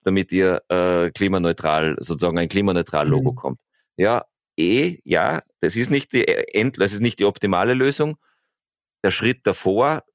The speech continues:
Speaker 1: ist wichtiger oder mindestens genauso wichtig, nämlich zu schauen, wie kann ich meine, äh, C O zwei Ausstöße reduzieren? Und da muss ich auch immer daran arbeiten und dann schauen, okay, es geht nicht alles auf einmal, das, was nicht auf einmal geht, probiere ich dann mit der zweitbesten Lösung abzudecken. Und, und, und so,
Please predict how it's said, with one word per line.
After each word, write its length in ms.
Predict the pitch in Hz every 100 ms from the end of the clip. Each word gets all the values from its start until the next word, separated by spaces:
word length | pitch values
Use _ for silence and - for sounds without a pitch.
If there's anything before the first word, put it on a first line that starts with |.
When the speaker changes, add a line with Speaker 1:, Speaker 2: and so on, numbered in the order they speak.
| _
Speaker 1:
ist 220 | 110 -
wichtiger 480 | 107 135 - 135 127
oder 140 | 117
mindestens 400 | 110 113 107 107
genauso 420 | - 90 95 113 117
wichtig, 280 | 117 117
nämlich 360 | 98 101 113 110
zu 140 | -
schauen, 340 | 101 95 101 101
wie 100 | 104
kann 260 | - 101
ich 100 | 107
meine, 420 | 98 92 98 95 -
äh, 340 | 90 92 95
C 160 | - 95
O 60 | 95
zwei 320 | - 90 76
Ausstöße 500 | 90 - 92 - 92
reduzieren? 480 | 90 90 - 113 98
Und 140 | 80
da 80 | 90
muss 160 | 92
ich 160 | 87 82
auch 180 | 92 -
immer 220 | 95 95
daran 260 | 87 82 73
arbeiten 400 | 78 73 71 73
und 160 | -
dann 220 | 87 107 120 _ _ _ _
schauen, 420 | - 90 95 101 -
okay, 320 | 95 - 104 -
es 160 | 90
geht 180 | - 117
nicht 160 | 139 -
alles 220 | 123 123
auf 120 | 127
einmal, 320 | - 117 120
das, 180 | 107 107
was 140 | 101 95
nicht 220 | 110 -
auf 100 | -
einmal 240 | 90 113
geht, 280 | 104 110 -
probiere 260 | 110 104 113
ich 80 |
dann 160 | - 107
mit 140 | 107
der 60 | 107
zweitbesten 600 | - 95 120 101 92 -
Lösung 300 | 82 78 80
abzudecken. 600 | - - - - 64 _ _ _ _ _ _ -
Und, 240 | 101 -
und, 300 | 120 107 -
und 200 | 101 95
so, 460 | - 104 123 127